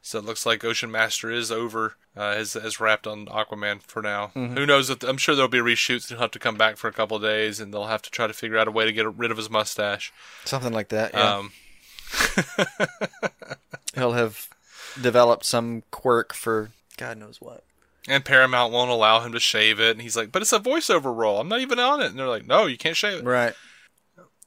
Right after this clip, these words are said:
Speaker 1: Um, over to Shazam. Again, I just wanna, like, I wanna remind everyone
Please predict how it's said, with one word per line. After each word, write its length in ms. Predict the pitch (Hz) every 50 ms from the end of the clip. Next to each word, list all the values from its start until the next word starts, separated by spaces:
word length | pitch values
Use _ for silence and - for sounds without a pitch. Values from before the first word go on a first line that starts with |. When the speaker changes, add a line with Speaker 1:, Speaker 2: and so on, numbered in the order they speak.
| _ _ _ _ - - - - -
Speaker 1:
Um, 200 | 208 196 156 139 120
over 220 | 151 175 180 170
to 60 | 165 160
Shazam. 560 | - - 131 110 113 117 123 135 135 127 127 _ _ _ - - - - - - _ _ _ -
Again, 360 | 131 127 113 147 156 160 147
I 100 | 120 131
just 180 | 127 131 - -
wanna, 200 | 139 131 127 123
like, 300 | 120 117 117 117 - - -
I 80 | 117
wanna 380 | 110 107 113 113 113 113 110 110 131 - _ _ _ -
remind 320 | 127 117 113 117 120 120
everyone 440 | 127 123 135 131 127 131 135 160